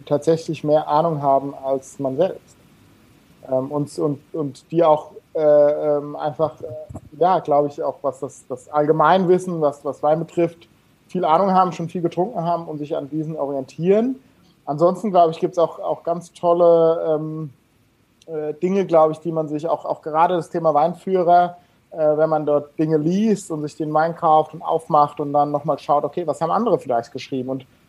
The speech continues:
und ganz viele Weingüter haben auch, oder auch wir haben einfach auch Dinge, die man sich anfordern kann per, als, als P D F, wo schon Weinbeschreibungen mit drinstehen und sagen, "Hey, ich, ich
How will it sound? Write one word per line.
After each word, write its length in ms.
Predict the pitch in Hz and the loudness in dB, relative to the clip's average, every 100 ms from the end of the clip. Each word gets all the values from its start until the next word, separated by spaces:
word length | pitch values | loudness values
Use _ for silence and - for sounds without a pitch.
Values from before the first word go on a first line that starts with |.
| _ | _
und 40 | 139 | 0
ganz 200 | 156 160 | 0 2
viele 180 | 180 | 2
Weingüter 480 | 156 165 185 185 170 | 4 4 2 2 4
haben 240 | 160 175 180 | 4 4 4
auch, 240 | 170 165 | 2 2
oder 160 | 160 156 | 0 0
auch 120 | 151 | 0
wir 260 | 160 185 170 | 0 2 2
haben 160 | 165 | 0
einfach 400 | - 151 160 151 - _ _ _ | -4 -2 -2 -2 -8 _ _ _
auch 120 | 143 | -10
Dinge, 240 | - 180 175 | -2 -2 0
die 80 | 165 | 0
man 160 | 165 | 0
sich 200 | 151 151 | -2 -4
anfordern 420 | - 180 185 165 160 | -4 -2 0 0 0
kann 180 | 160 | -2
per, 200 | 151 156 - | 0 -2 -2
als, 240 | 147 - | -6 -4
als 180 | 165 151 | -6 -6
P 140 | - 165 | -4 0
D 120 | 170 | 4
F, 260 | 175 175 - | 2 0 -2
wo 160 | 156 | -4
schon 380 | 151 170 160 156 | 0 0 0 0
Weinbeschreibungen 680 | 147 202 202 - 131 120 127 | 0 2 0 2 2 2 -4
mit 180 | 131 - | -10 -4
drinstehen 500 | 226 262 - 113 110 | -6 -6 -6 -6 -6
und 80 | 113 | -10
sagen, 180 | 110 131 | -10 -6
"Hey, 140 | 151 | -6
ich, 220 | 139 - | -6 -10
ich 200 | 165 - | -16 -18